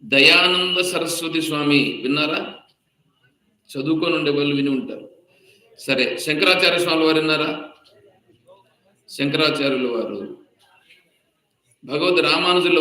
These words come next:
వారు విన్నారా? తర్వాత మధ్వాచార్య స్వామి వారు విన్నారా? వీళ్ళు త్రిమతాచార్యులు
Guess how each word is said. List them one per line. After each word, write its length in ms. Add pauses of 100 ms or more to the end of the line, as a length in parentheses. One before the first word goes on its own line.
వారు 280 (1000)
విన్నారా? 320 (2750)
తర్వాత 220 (120)
మధ్వాచార్య 600
స్వామి 380
వారు 220 (520)
విన్నారా? 300 (3250)
వీళ్ళు 440 (4000)
త్రిమతాచార్యులు 960